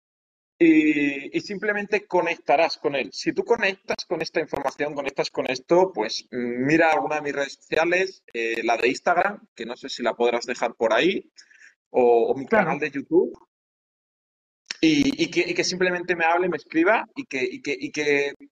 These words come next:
Speaker 1: vea contenido de este. Si de verdad le interesa o ha conectado, ¿vale? Si no ha conectado, tampoco le diría nada. Em, porque estoy en un momento de mi vida que, mm, me he dado cuenta que lo importante es el, el no querer,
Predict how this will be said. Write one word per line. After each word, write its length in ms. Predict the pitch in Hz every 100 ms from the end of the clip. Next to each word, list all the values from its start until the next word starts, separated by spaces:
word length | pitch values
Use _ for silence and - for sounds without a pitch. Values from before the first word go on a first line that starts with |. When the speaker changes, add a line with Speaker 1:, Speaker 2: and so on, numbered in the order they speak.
| -
Speaker 1:
vea 280 | 185 208 214
contenido 500 | - 190 175 165 175 156
de 60 |
este. 200 | 170 135
Si 140 | 120 135
de 80 |
verdad 220 | 139 139 175
le 80 |
interesa 420 | 208 196 190 185 185
o 60 |
ha 60 | 165
conectado, 680 | 160 151 - 151 151 - -
¿vale? 240 | - 127 165
Si 160 | -
no 100 | 143
ha 60 | 165
conectado, 600 | - 190 190 165 160 185 -
tampoco 580 | 143 123 143 - 151 147 - -
le 160 | 135 135 139
diría 260 | 131 127 120
nada. 320 | 120 151 - _ - - - _ _ _ _
Em, 1040 | 151 143 135 135 135 131 127 123 110 98 - _ - 131
porque 340 | 170 160 180
estoy 220 | - - 202
en 20 |
un 40 | 220
momento 220 | 214 208
de 60 |
mi 80 | 190
vida 200 | 190 196
que, 460 | 185 175 160 147 - _ _ _ _ _ -
mm, 480 | 147 156 151 147 143 - - _ - 165
me 100 | 185
he 20 |
dado 160 | 220 190
cuenta 260 | 208 208
que 100 | 208
lo 60 | 185
importante 500 | 175 175 - 180 185
es 400 | 196 190 - -
el, 260 | 156 165 180
el 180 | 165 165
no 140 | 185
querer, 380 | 190 185 165 -